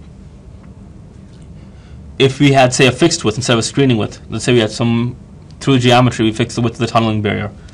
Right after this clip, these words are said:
you would have a similar type of field profile and get the same result. And then that gives us a back-of-the-envelope expression for the steepness due to tunneling barrier thickness modulation,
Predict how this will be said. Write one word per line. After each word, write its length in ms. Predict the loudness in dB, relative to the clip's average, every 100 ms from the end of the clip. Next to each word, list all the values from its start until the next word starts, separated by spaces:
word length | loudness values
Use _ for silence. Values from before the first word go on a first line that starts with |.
| -20 -6
you 80 | -2
would 100 | 2
have 140 | 4
a 60 | 2
similar 340 | 0 0 0
type 180 | 0 -6
of 100 | -4
field 220 | -2 -2
profile 340 | -2 0 2 0
and 80 |
get 80 | -2
the 80 | -6
same 280 | -4 -2 -2
result. 420 | -2 -4 -6 -14 -18 -20 -18 -18 -18 -20 -20 -20 -20 -14 -2
And 80 | 2
then 100 | 4
that 200 | 4 4
gives 200 | 4 6
us 360 | 4 2 -10 -16 -20 -20 -20 -20 -20 -20 -20 -20 -20 -8
a 60 | 2
back-of-the-envelope 640 | 4 4 2 2 4 2
expression 500 | 0 0 2 2 0
for 140 | -2 -2
the 60 |
steepness 400 | 0 0 2 0
due 180 | 0 2
to 80 | 2
tunneling 380 | 0 0 0 0
barrier 140 | -2
thickness 260 | -4 -10 -6
modulation, 400 | -6 -6 -10